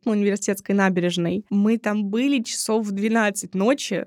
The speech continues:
ноябрь, холодный ледяной ветер. Я с зажигалкой стою с этими листами. На Дворцовом мосту ни души,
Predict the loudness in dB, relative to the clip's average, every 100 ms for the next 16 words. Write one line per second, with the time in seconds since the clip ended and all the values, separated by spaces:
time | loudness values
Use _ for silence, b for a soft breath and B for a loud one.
0 | -4 0 2 2 2 0 -4 -2 0 2
1 | 2 2 -2 -4 -2 0 0 0 0 -2
2 | -2 -2 0 0 0 -6 -2 0 0 0
3 | -4 -2 0 0 -2 -2 -2 0 0 0
4 | -2 0 0 0 0 0 0 -2 -2 -2
5 | 2 2 2 -2 -2 0 2